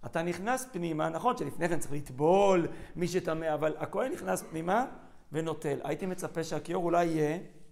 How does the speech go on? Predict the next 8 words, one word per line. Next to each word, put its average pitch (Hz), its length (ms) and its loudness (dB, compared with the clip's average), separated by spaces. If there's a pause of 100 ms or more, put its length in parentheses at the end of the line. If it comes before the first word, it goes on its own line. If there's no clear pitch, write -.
(640)
בכניסה, 277 480 2
אתה 226 140 2
בא 233 120 6
להיכנס, 233 580 -2
רגע, 202 240 -2 (840)
טול 165 160 -2
ידיים, 185 380 2 (360)
בכבוד. 131 400 -4